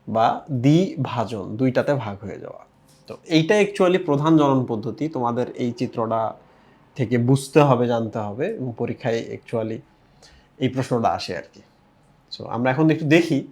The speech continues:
যে কি ঘটে। It's a bacteria, আমরা জানি ব্যাকটেরিয়া, আর ব্যাকটেরিয়া হচ্ছে বৃত্তাকার ডিএনএ,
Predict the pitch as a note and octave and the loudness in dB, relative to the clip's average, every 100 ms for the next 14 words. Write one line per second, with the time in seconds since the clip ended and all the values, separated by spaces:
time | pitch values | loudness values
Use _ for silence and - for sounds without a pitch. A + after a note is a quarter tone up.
0 | _ _ _ - C#3 B3+ E3+ C3 G2 - | _ _ _ -16 -2 2 2 0 -8 -12
1 | - _ _ - D#3+ - E3 E3 E3 D3 | -20 _ _ -12 -2 4 10 10 8 0
2 | A2 G2 - A#2+ C#3 C3+ C3 E3+ F#3 C3 | 0 -4 -4 -2 0 2 2 2 0 -2
3 | - A#2+ C#3 A#3+ A3+ - B2+ C3+ C3+ C#3 | -2 -4 -2 -2 -2 -2 0 0 0 -4
4 | C#3 C#3+ D#3 C3 - B2 C3 C3+ D3 F#3+ | -2 -4 -2 -2 -2 -2 0 2 6 8
5 | B2+ | 6